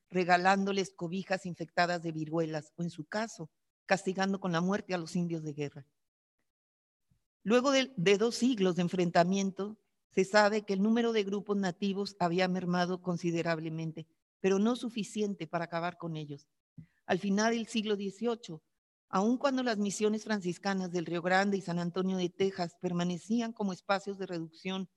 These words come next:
y contención de gran variedad de grupos nativos, el proyecto de transformar a los indios por la vía pacífica reconocía como un absoluto fracaso a las, re-, se reconocía como un absoluto fracaso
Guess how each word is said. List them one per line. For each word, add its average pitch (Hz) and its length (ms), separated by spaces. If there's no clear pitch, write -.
y 214 120
contención 214 760
de 175 140
gran 208 220
variedad 208 420
de 175 100
grupos 175 360
nativos, 185 540
el 190 140
proyecto 233 500
de 262 100
transformar 208 640
a 226 60
los 202 240
indios 208 320
por 170 140
la 170 120
vía 190 140
pacífica 196 760
reconocía 196 680
como 202 240
un 214 100
absoluto 208 640
fracaso 185 680
a 175 100
las, 180 280
re-, 190 340
se - 180
reconocía 202 640
como 202 200
un 214 80
absoluto 214 540
fracaso 170 640